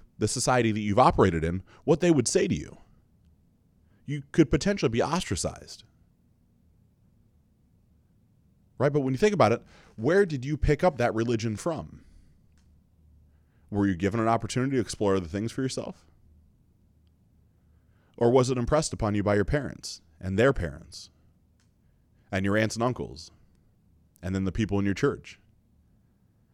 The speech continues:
And then inevitably when you went to school or you were in social settings, you felt the most comfortable around those same people with the same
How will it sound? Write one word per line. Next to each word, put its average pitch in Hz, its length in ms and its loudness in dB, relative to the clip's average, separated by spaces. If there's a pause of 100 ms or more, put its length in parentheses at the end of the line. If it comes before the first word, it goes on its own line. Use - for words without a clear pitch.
(420)
And 104 160 -2
then 110 80 2
inevitably 117 460 0
when 110 180 -2
you 107 80 -2
went 110 160 -2
to 107 100 -6
school 147 240 2
or 127 100 6
you 110 100 2
were 110 80 0
in 101 60 -2
social 139 260 -2
settings, 104 320 -2
you 123 80 0
felt 135 280 2
the 127 80 -2
most 117 240 -2
comfortable 113 440 0
around 107 280 2
those 104 200 -2
same 98 240 -2
people 110 420 -4
with 107 160 -4
the 101 100 -2
same 95 360 0